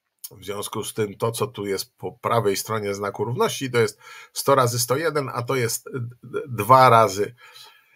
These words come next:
e, wartość, e, e, tej sumy, na której nam zależy, no więc ta suma to jest sto razy sto jeden przez dwa, czyli pięćdziesiąt razy sto jeden, czyli pięć tysięcy pięćdziesiąt, tak jak poprzednio. No i oczywiście to, e, podobnie jest do tego wzoru, który żeśmy sobie tutaj wyprowadzili.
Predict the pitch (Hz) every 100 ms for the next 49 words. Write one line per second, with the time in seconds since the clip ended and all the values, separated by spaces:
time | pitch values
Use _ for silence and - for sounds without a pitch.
0 | _ - - 104 117 110 117 101 - -
1 | _ - 101 101 95 - 107 87 - 117
2 | 104 98 104 - 107 98 101 110 180 262
3 | 196 160 143 131 127 120 120 110 117 104
4 | 110 104 98 - 107 98 92 - - 92
5 | 95 87 - 90 - 90 101 - - 107
6 | - 92 95 92 85 - 90 98 - 104
7 | 85 82 87 - - - - - - -
8 | 107 - 117 98 98 104 107 - 101 101
9 | _ - - 190 165 - - _ - _
10 | - 220 151 123 - 120 117 - _ _
11 | _ _ _ - 123 120 - 120 98 101
12 | 107 104 98 95 92 95 98 95 95 -
13 | 95 85 90 - 98 92 - 117 107 104
14 | 123 92 101 120 196 185 233 190